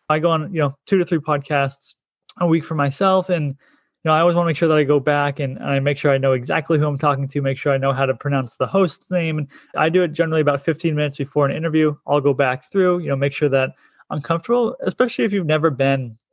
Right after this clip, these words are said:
on a podcast interview before. It's probably gonna be a little uncomfortable the first couple of times. So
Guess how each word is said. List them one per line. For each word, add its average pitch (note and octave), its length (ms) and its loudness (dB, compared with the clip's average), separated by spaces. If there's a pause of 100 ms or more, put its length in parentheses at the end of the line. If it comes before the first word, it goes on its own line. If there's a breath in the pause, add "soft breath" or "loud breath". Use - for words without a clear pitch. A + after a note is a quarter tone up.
on D#3 140 2
a C3+ 40 0
podcast C#3+ 400 0
interview C3+ 300 0
before. D3 380 0
It's - 240 -10
probably D#3 160 0
gonna D3+ 160 -2
be C#3+ 260 2 (320 loud breath)
a D#3+ 60 2
little D#3 200 4
uncomfortable D3 480 -2
the C3 80 -4
first - 280 0
couple F#3+ 240 0
of G#3 40 -4
times. A3+ 300 -2
So F#3 220 0